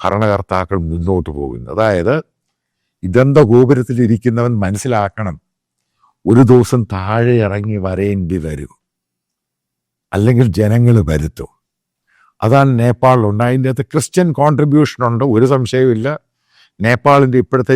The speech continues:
ഈ, ന്യൂ ജനറേഷൻ്റെ പോപ്പുലേഷൻ്റെ അകത്ത് വലിയൊരു ശതമാനം ക്രിസ്ത്യൻ കമ്മ്യൂണിറ്റി തന്നെയാണ്.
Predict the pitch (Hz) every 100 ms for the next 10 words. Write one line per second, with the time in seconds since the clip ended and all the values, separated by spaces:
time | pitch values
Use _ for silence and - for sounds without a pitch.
0 | 127 95 82 87 98 92 76 _ _ -
1 | 117 147 127 120 123 135 - 135 123 -
2 | 117 135 127 127 120 107 107 117 110 117
3 | 143 120 120 113 113 113 131 _ _ _
4 | _ - 123 - 160 143 127 131 147 143
5 | 131 123 120 127 135 92 78